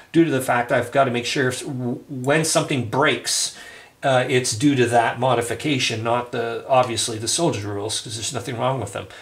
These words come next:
As far as I'm concerned, I'm just trying to adapt them for, um, uh,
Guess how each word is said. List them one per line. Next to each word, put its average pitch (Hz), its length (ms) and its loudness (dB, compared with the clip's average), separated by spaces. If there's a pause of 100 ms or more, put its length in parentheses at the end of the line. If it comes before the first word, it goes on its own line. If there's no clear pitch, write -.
(480)
As 117 100 -10
far 120 160 0
as 117 100 0
I'm 113 140 -2
concerned, 123 260 -2
I'm 123 100 2
just 131 220 -2
trying 139 420 0
to 127 120 2
adapt 127 420 0
them 113 200 -4
for, 117 500 -2
um, 110 420 0 (880)
uh, 120 300 -4